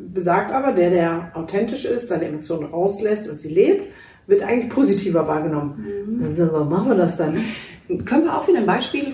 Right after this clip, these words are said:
Speaker 2: von Kindern nehmen. Ähm, ein Kind, sag ich mal, fängt an, wütend, ähm, auf den Tisch zu hauen und, äh, rumzumotzen und sich zu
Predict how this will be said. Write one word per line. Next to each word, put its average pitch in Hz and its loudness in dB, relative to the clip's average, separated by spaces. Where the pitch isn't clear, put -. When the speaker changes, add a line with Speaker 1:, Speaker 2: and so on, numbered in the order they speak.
Speaker 2:
von 262 -2
Kindern 170 2
nehmen. 113 -4
Ähm, 190 0
ein 180 0
Kind, 302 4
sag 233 -6
ich 226 -4
mal, 214 -2
fängt 185 -2
an, 202 0
wütend, 240 0
ähm, 190 -2
auf - -4
den 190 0
Tisch - 2
zu 233 2
hauen 208 0
und, 180 0
äh, - -8
rumzumotzen 214 2
und 185 4
sich - -6
zu - -6